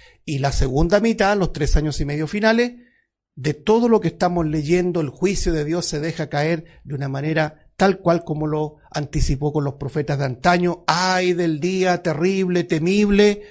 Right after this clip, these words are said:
de Jehová, tiempo de nublado". ¿Se acuerda? Decía, "¿quién va a quedar en pie en ese terrible día?".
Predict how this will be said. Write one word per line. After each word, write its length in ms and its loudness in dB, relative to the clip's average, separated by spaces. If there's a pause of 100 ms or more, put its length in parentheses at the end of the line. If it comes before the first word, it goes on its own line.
(260)
de 180 2
Jehová, 540 4
tiempo 460 2
de 100 0
nublado". 540 2
¿Se 100 -4
acuerda? 260 0
Decía, 440 2 (220)
"¿quién 360 4
va 60 8
a 40 4
quedar 280 4
en 180 2
pie 240 2
en 100 2
ese 220 0
terrible 420 2
día?". 320 -6